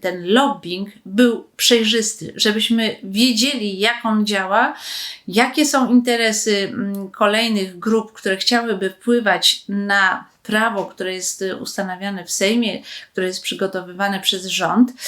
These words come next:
I najważniejsza w tej sprawie jest przejrzystość. Więc, y, powtórzę jeszcze raz, tej historii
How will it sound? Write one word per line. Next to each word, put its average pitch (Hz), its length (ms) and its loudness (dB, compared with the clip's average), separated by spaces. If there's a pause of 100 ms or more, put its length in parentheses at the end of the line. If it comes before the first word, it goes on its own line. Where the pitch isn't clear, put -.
(360)
I 214 320 2
najważniejsza 240 720 2
w 247 80 -6
tej 226 120 2
sprawie 220 380 -2
jest 208 420 -4
przejrzystość. 185 840 0
Więc, 220 380 0
y, 214 100 -2
powtórzę 262 400 0
jeszcze 262 280 2
raz, - 420 -2
tej 320 160 2
historii 220 720 0